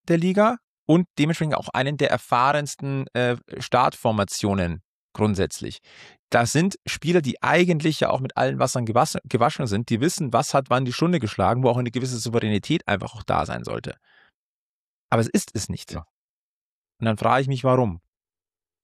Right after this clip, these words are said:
Speaker 1: Ist es der Druck,
Speaker 2: Weil, glaub
Speaker 1: den
Speaker 2: ich,
Speaker 1: du doch
Speaker 2: vielen
Speaker 1: noch
Speaker 2: gedämmert
Speaker 1: machst?
Speaker 2: hat, dass es, dass es einfach nicht reichen wird, glaub ich.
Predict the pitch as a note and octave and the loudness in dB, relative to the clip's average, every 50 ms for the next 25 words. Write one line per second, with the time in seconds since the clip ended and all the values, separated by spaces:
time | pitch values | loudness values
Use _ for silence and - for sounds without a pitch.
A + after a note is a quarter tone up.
0 | _ _ _ _ _ _ _ _ _ _ _ _ _ _ _ _ - C#3 - - | _ _ _ _ _ _ _ _ _ _ _ _ _ _ _ _ 0 2 2 0
1 | D3+ - - G#2 - - A#2 D#3 - - - F#2+ G#2 G#2 F#2+ G#2 G2+ - - C#3 | 0 2 0 0 2 4 4 4 4 2 2 2 2 4 4 4 6 6 6 6
2 | B2 G#2+ G2+ C3 B2+ A#2+ A#2+ - G#2+ - G2+ F#2+ G2+ G#2+ G#2 F#2+ G2+ G2+ G2 - | 4 4 6 6 6 8 8 6 6 6 6 6 6 6 4 4 2 2 2 2
3 | - F#2+ F#2 F2+ F#2+ F#2 E2+ - - - - _ _ _ - F#2+ F#2 F#2 G2 F#2 | 2 0 2 2 2 0 0 -4 -10 -16 -18 _ _ _ 0 0 0 2 0 0
4 | - - G2 G2 F2 F#2 E2+ F2+ F#2 E2+ - - - E2 F#2 F#2 - - E2 D#2+ | 0 0 0 2 2 2 2 2 2 0 0 -2 -2 0 -2 -2 -2 -4 -2 -2
5 | D#2+ D#2 - - - _ _ _ _ _ _ _ _ _ _ _ - D#2+ D#2 D2+ | -2 -4 -4 -8 -14 _ _ _ _ _ _ _ _ _ _ _ -4 -2 0 0
6 | D#2+ D#2+ D#2+ - - - | 0 -2 -4 -8 -12 -18